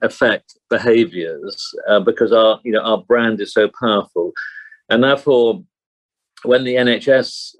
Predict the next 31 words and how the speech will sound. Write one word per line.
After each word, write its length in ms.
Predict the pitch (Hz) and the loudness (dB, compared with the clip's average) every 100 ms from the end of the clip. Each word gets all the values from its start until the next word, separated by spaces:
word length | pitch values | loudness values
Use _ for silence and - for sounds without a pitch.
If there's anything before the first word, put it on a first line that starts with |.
| - | -8
um, 420 | 104 98 95 90 | -6 -2 -2 -2
takes 280 | - 120 - | 0 0 0
a 40 | - | -4
stand 400 | - 117 110 90 | 0 2 2 0
on 140 | 85 | -2
climate 360 | - 113 98 - | 0 0 0 -2
change, 300 | 87 80 78 | 0 0 0
for 60 | |
example, 400 | 87 95 87 82 | 0 2 2 2
getting 180 | 90 104 | 0 0
to 100 | 95 | 0
Z-, 240 | 90 101 - | 2 0 0
I 60 | 107 | -2
mean, 120 | 104 | 2
our, 220 | 107 107 107 | 2 0 0
we 100 | 101 | 0
have 160 | 110 | 2
a 100 | 104 | 4
very 340 | 117 117 104 - | 4 4 2 -2
clear 240 | - 104 95 - | -2 0 -2 -4
plan 280 | 107 95 | -6 -6
to 60 | 92 | -2
get 220 | 104 - | -2 -2
to 80 | _ | _
zero, 500 | 95 98 95 90 87 - _ _ _ _ - | -2 2 4 2 0 -6 _ _ _ _ -2
uh, 100 | 101 | 0
net 260 | 113 98 | 2 0
zero 400 | 80 104 95 92 | 2 2 4 2
carbon 420 | 85 110 104 90 82 | -2 -2 -2 -2 -2
emissions 640 | 87 85 - 82 80 - | -2 -2 -2 -2 -4 0
by 380 | 98 90 90 | 0 2 2